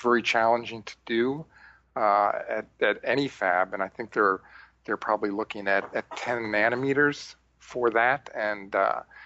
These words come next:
there's probably gonna be some challenges there as well. So I think they're looking at sort of the combination of, of design and manufacturing and thinking, you know, "We're not gonna make it."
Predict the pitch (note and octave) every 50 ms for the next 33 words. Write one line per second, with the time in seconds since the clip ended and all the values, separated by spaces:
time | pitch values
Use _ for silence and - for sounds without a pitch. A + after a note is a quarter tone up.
0 | - - _ _ - A2 G#2 - - A2+ A2+ G#2+ G2+ G#2+ G2+ G#2 G2 - - -
1 | - - G#2 G2+ G2+ G#2 G2+ F#2+ F#2+ - - G#2+ F#2+ F#2+ F#2+ F#2 A#2 A#2+ A2 G2+
2 | - - A#2 A#2 - - F3+ - E3+ D3 C3+ C3+ - C3+ A2+ - - - A2 G2+
3 | F#2+ - - G#2 G#2+ G#2+ G#2 G2+ F#2+ G2 G2+ - - B2+ A2 G#2 - G2+ G2 G2
4 | F#2 F#2 _ - - - - - - _ _ - - A2+ G#2+ A2 G#2+ G2+ G#2+ G2+
5 | G#2 G#2+ G#2+ G2+ G#2 G2+ G2 G2 F#2+ - - A2+ A#2+ B2+ - - - - G#2+ G2
6 | G2+ G2 F#2+ F#2 - A2 G2+ - - G2+ G2+ G2+ G2+ F2+ F#2+ G2 G2 F#2+ G2+ A2+
7 | A#2+ A#2+ A2+ A2+ G#2+ - - - F2+ F#2 F#2+ G#2+ A2 - - F#2 -